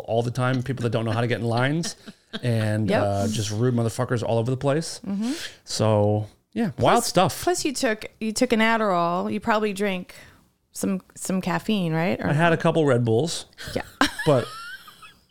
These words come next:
Speaker 1: but that was like, w-, that was like a day before the, the chest pains. You know, a
Speaker 2: Huh.
Speaker 1: full day before. And then yesterday, when I got home, I only had a Monster.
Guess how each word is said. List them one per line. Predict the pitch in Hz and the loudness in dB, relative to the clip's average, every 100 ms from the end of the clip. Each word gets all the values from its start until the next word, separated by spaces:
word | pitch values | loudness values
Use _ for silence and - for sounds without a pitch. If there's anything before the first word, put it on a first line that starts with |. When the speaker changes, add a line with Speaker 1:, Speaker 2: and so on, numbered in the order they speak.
| _ _ _ _ _ | _ _ _ _ _
Speaker 1:
but | 180 | 0
that | 247 | 2
was | 233 | 4
like, | 160 | 2
w-, | 143 156 | 2 2
that | 175 214 | 4 2
was | 202 | 2
like | 156 | 2
a | |
day | 147 123 147 165 | 2 4 4 4
before | 139 - 147 135 | 2 0 2 2
the, | 113 110 | 2 0
the | 110 107 | 0 -2
chest | 104 131 120 | -2 -2 -4
pains. | 107 90 95 - - _ _ _ _ _ _ _ _ _ _ _ _ | -6 -10 -10 -12 -14 _ _ _ _ _ _ _ _ _ _ _ _
You | 113 | -4
know, | 113 | 0
a | 107 | 0
Speaker 2:
Huh. | 185 | 2
Speaker 1:
full | 147 | 2
day | 131 117 | 2 2
before. | 104 - 101 95 - - | 0 -2 -4 -4 -8 -4
And | 131 | 0
then | 143 143 | 2 4
yesterday, | 175 - 151 127 127 147 - _ _ _ | 2 0 2 2 2 -2 -8 _ _ _
when | - | -2
I | 147 | 0
got | 131 | 2
home, | 135 190 151 - _ _ | 2 0 0 -4 _ _
I | 135 | 0
only | 175 131 | 2 2
had | 131 135 113 - _ | 2 0 -2 -8 _
a | 131 | 0
Monster. | 127 113 - - - | 0 0 -2 -8 -12